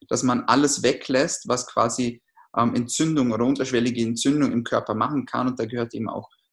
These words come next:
Milchprodukte gehören da eben dazu, Gluten, ähm, Lektine zu denen, vor allem eben auch Hülsenfrüchte, Sojaprodukte et cetera gehören. Also eigentlich back, to the roots, sage ich jetzt mal. Und zu den Supplements, weißt du da zufällig noch, wie, wie die geheißen haben? Ich glaub,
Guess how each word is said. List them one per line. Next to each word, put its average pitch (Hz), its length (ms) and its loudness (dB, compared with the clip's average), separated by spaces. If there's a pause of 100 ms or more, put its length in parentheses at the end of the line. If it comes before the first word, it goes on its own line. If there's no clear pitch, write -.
Milchprodukte 127 580 -2
gehören 117 240 0
da 107 60 0
eben 110 180 -2
dazu, 113 320 -4
Gluten, 110 760 -4 (380)
ähm, 107 160 0
Lektine 117 720 0
zu 110 140 -4
denen, 110 240 -2
vor - 100 -2
allem 110 160 0
eben 113 160 -2
auch 107 160 -4
Hülsenfrüchte, 117 600 -2
Sojaprodukte 107 760 -2
et 107 100 -12
cetera - 460 -8 (500)
gehören. 110 520 0
Also 113 180 -2
eigentlich 135 400 2 (160)
back, 117 240 2 (480)
to 131 100 0
the 113 80 2
roots, 127 400 0
sage 147 140 0
ich 156 80 -2
jetzt - 200 -6
mal. 170 240 -2 (360)
Und 139 200 4
zu 139 160 -2
den 131 180 0
Supplements, 156 1000 0
weißt 127 340 2
du - 40 -2
da 151 100 0
zufällig 147 320 0
noch, 139 240 0
wie, 127 200 0
wie 135 80 -2
die 131 120 -6
geheißen 123 400 -4
haben? 139 100 -2
Ich 139 80 -16
glaub, 131 180 0